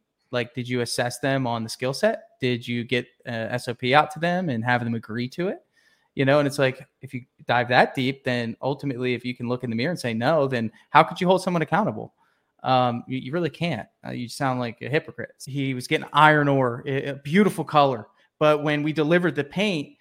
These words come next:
on the label, they put that little sticker on it. And something about the way it looked, he called freaking out. He's like, "You will not put this on my house. You will not charge me for more. I didn't want anything with gray in it." And in my head, I'm thinking, like, "Okay,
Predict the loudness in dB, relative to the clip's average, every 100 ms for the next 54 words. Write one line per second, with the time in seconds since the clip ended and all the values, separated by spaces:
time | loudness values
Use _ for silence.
0 | _ _ _ _ -4 -2 0 2 2 2
1 | -2 -4 -4 -4 -4 -4 -6 -6 -6 -2
2 | 0 0 0 -4 -10 _ _ _ _ -4
3 | -2 -2 -4 -10 -16 -2 0 0 0 4
4 | 4 2 0 0 0 -2 -2 -2 -4 -6
5 | -4 -4 2 4 4 0 -2 2 2 2
6 | -2 -2 -2 -4 -2 -2 -4 -12 -20 -8
7 | -4 -2 -2 -4 -8 -4 -2 -2 0 0
8 | 2 2 0 0 -4 -8 -8 -6 -6 -6
9 | 2 2 2 -4 -4 -2 0 0 0 0
10 | -2 -2 -4 -4 -6 -6 -6 -4 -4 -4
11 | -6 -2 0 2 0 -4 -8 -12 _ _
12 | _ _ _ _ -6 -2 0 0 0 -2
13 | -4 -8 -8 -4 -4 -6 _ _ -6 -4
14 | -8